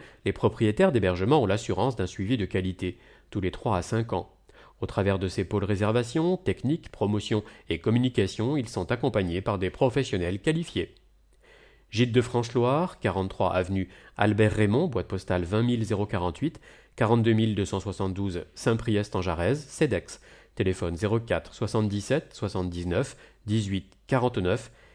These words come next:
Site internet gîte tiret de tiret france tiret loire point com. Des valeurs d'accueil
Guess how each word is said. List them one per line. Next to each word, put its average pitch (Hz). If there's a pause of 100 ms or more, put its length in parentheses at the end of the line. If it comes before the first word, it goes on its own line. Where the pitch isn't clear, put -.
(100)
Site -
internet 98 (340)
gîte 113
tiret 95
de 101
tiret 90
france 131
tiret 90
loire 90
point 147
com. 98 (2500)
Des 104
valeurs 95
d'accueil 131